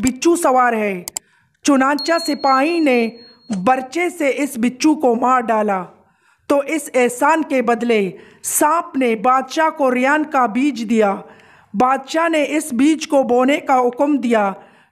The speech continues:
चुनांचा इसे रियान का पौधा उगा और चूँकि नौशेरवान ज़ुकाम और दीगर दिमागी बीमारियों का मरीज़ था, तो इसने इन अमराज के लिए इसको इस्तेमाल किया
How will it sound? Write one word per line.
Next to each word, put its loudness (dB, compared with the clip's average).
चुनांचा 2
इसे 0
रियान 2
का 0
पौधा 0
उगा 0
और 2
चूँकि -2
नौशेरवान 2
ज़ुकाम 0
और 0
दीगर 0
दिमागी 0
बीमारियों 2
का 0
मरीज़ 0
था, 0
तो 0
इसने 0
इन 0
अमराज 2
के 2
लिए 0
इसको -2
इस्तेमाल -2
किया -2